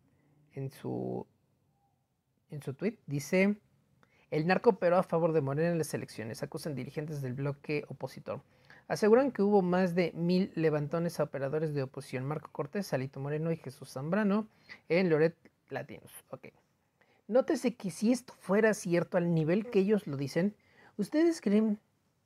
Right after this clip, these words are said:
Y los invito a que vean la entrevista completa. Es una entrevista interesantísima de Álvaro Delgado a Gustavo de Hoyos. Gustavo de Hoyos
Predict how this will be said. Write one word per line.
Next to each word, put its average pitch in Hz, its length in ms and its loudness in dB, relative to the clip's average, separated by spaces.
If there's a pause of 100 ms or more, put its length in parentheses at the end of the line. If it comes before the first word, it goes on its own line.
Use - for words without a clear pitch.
(120)
Y 160 120 -6
los 170 300 0
invito 196 240 4
a 302 40 -2
que 214 80 6
vean 175 140 6
la 220 80 4
entrevista 180 460 2
completa. 135 800 -2
Es 147 140 -2
una 240 80 4
entrevista 185 320 0
interesantísima 160 840 -2
de 160 80 2
Álvaro 165 180 4
Delgado 160 480 -2
a 135 80 -6
Gustavo 135 320 -6
de 127 80 -4
Hoyos. 117 320 -10 (1700)
Gustavo 226 440 2
de 214 80 6
Hoyos 214 260 0